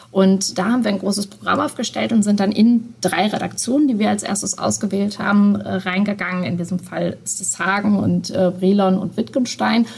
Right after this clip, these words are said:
Und diese Redaktionen haben wir ganz intensiv begleitet. Das heißt, wir, Heads of Online, sind jeden Tag in die Konferenzen reingegangen und haben gesagt, okay,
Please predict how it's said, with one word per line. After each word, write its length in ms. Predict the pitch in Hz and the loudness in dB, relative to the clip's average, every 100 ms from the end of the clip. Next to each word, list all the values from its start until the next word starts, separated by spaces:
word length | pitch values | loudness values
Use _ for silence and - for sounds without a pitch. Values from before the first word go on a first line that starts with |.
| - - | -16 0
Und 120 | 185 | 2
diese 180 | 202 240 | 4 4
Redaktionen 540 | 220 196 - 202 202 | 0 -4 -2 0 2
haben 100 | 190 | 4
wir 80 | 190 | 2
ganz 280 | 180 220 240 | 2 2 2
intensiv 520 | 220 208 185 196 185 | 2 4 4 2 0
begleitet. 600 | 190 185 156 165 165 - | -2 -2 -4 -4 -6 -12
Das 140 | 160 - | -12 -8
heißt, 280 | 185 - | -8 -8
wir, 380 | 208 175 214 214 | -2 0 2 2
Heads 300 | 214 208 185 | 0 -4 -4
of 100 | - | -4
Online, 380 | - 233 226 220 | 0 0 2 2
sind 200 | 202 180 | 2 2
jeden 280 | 185 202 214 | 4 2 2
Tag 320 | - 190 190 | 0 -4 0
in 120 | 202 | 0
die 60 | 180 | 0
Konferenzen 640 | - 180 185 208 247 262 | 0 -6 -2 0 0 0
reingegangen 460 | 196 202 202 180 185 | -2 -2 -2 0 0
und 160 | 175 180 | 0 0
haben 160 | 185 | 0
gesagt, 300 | 175 175 170 | 2 0 -4
okay, 280 | - - 196 | -6 -2 -2